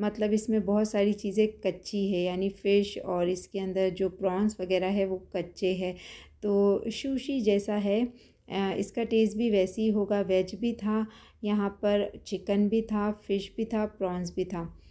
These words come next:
तो ये देखिए ये वेज है, तो इसके अंदर सारे सैलेड है और ऊपर जो है ना वो हुमस है, बीट रूट का भी हुमस था और जो, अ, चने की, अ, चने होते हैं उसका भी हुमस था। तो कितनी खूबसूरती से ना ऊपर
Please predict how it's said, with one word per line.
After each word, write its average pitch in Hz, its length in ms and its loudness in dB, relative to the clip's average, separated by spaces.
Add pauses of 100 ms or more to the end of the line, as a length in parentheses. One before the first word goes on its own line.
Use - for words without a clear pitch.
(220)
तो 208 60 0
ये 202 220 4
देखिए 202 340 -2
ये 214 180 2
वेज 180 420 0
है, 220 580 -4
तो 190 280 0
इसके - 320 -4
अंदर 208 180 0
सारे 214 500 2
सैलेड 180 560 0
है 185 200 -2
और 202 360 -4
ऊपर 240 320 0
जो 240 140 2
है 202 80 2
ना 196 120 -2
वो 202 220 0
हुमस 185 540 -4
है, 175 180 0 (400)
बीट 220 460 2
रूट 240 260 -4
का 233 180 -2
भी 233 140 2
हुमस 214 400 2 (100)
था 226 200 -2
और 185 420 -2
जो, 190 380 -2 (320)
अ, 185 240 -4 (160)
चने 214 300 4
की, 214 360 0
अ, 185 340 -6
चने 208 440 0
होते 196 320 0
हैं 208 200 2
उसका 196 380 -6
भी 180 140 0
हुमस 175 480 -2
था। 180 80 -6
तो 202 120 -4
कितनी 240 440 -8
खूबसूरती 214 720 -4
से 196 200 -6
ना 196 200 -6
ऊपर 214 380 -4